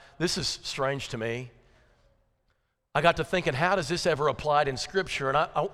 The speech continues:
I, it made me think of a night in Corinth where Paul, I think, was second-guessing himself. He's not having a, a long track of success at this point in chapter eighteen. But God says to him while he's at Corinth, the Lord said to Paul one night in a vision,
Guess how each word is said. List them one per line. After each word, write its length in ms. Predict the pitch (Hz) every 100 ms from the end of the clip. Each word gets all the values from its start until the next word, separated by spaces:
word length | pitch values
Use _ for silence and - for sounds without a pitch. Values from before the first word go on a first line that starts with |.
| -
I, 100 | 160
it 120 | 170 156
made 240 | 165 202
me 120 | 208
think 260 | - 185 170
of 120 | 151
a 60 | 139
night 380 | 143 156 165
in 180 | 147 135
Corinth 600 | 123 202 185 156 135 185
where 160 | 131 139
Paul, 560 | - 165 190 160 147 - - - - -
I 100 | 135
think, 300 | 131 180 185
was 140 | 147 -
second-guessing 640 | 202 170 147 156 170 143
himself. 540 | 117 110 - 117 104 -
He's 200 | 151 165
not 220 | 185 165
having 320 | 170 151 139
a, 160 | 123 - - -
a 60 | -
long 600 | 139 156 165 156 156 131
track 380 | - 165 160 156
of 120 | 127
success 640 | - - - 175 147 127 143
at 80 |
this 160 | - 123
point 380 | - 131 139 135
in 100 | 123
chapter 340 | 131 131 131
eighteen. 520 | 123 123 127 127 147 - _ _ _ _ _ _ _ _ _ _ _ 143
But 140 | 147
God 300 | 185 254 214
says 260 | - 208 -
to 100 | 170
him 140 | 175
while 140 | 165 156
he's 140 | 147
at 80 | 151
Corinth, 460 | - 165 156 123 110
the 80 |
Lord 320 | 139 165 202 -
said 260 | 202 180
to 60 | 151
Paul 340 | 156 160 160
one 160 | 139 139
night 220 | 135 139
in 80 | 120
a 40 |
vision, 540 | 107 135 135 110 104